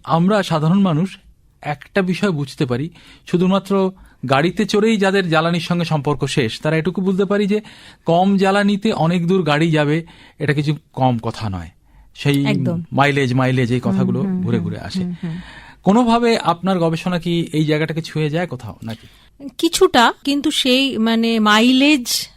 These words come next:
Speaker 2: আহ, বাড়ানোর ব্যাপারটাতে আমি সত্যি খুব একটা কাজ করিনি। এখন তো সবসময় হচ্ছে আমাদের এখন মূল, আহ, মানে কেন্দ্রবিন্দু হচ্ছে কি করে আবহাওয়াকে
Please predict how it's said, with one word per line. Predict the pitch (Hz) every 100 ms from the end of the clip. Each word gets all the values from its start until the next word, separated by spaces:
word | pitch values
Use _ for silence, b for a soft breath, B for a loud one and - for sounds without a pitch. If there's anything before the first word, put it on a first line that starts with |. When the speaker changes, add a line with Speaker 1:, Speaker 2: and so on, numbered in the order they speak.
| -
Speaker 2:
আহ, | - 233
বাড়ানোর | 226 247 269 277 285 302 302
ব্যাপারটাতে | 247 254 285 285 285 285 294 285 269
আমি | 220 233
সত্যি | 233 208 - 220 208
খুব | - 220 214
একটা | 202 - 208 202 -
কাজ | 190 -
করিনি। | 214 202 202 208 - B B B
এখন | - 302
তো | 330 311
সবসময় | - 226 - 277 285
হচ্ছে | 294 285
আমাদের | 254 262 262
এখন | 269 269
মূল, | 240 262 277 269
আহ, | - - - 220
মানে | 220 226 220
কেন্দ্রবিন্দু | 247 247 247 262 269 277
হচ্ছে | 285 294 302
কি | - 247
করে | 269 285 302 -
আবহাওয়াকে | 190 202 240 262 262 285 285 302